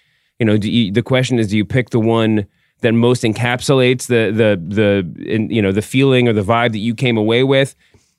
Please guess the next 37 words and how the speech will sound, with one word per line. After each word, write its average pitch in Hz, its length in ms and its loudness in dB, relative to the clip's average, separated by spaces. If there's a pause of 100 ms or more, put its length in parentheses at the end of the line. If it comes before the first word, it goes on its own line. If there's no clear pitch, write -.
(160)
or 165 240 2
the 147 80 4
one 143 220 4
that 127 80 2
most 127 260 0
encapsulates 123 760 -2
what 123 140 0
you 117 160 -4
thought 123 240 0
his 107 140 -2
intention 180 500 0
was, 160 320 2
or 127 80 0
what 127 160 0
the, 117 420 -4
or 120 200 0
the, 107 160 0
the 110 120 -2
path 123 320 -2
forward? 175 540 0
You 151 60 0
know, 143 100 2
there's 131 160 2
a 123 80 0
lot, 165 180 2
and 147 120 4
there 147 80 4
was 131 100 2
a 127 60 2
lot 143 400 0
there 127 340 2
painted 117 400 -2
on 101 100 0
his 90 140 -4
face. - 380 -6
Everything 120 400 0
from 107 320 -2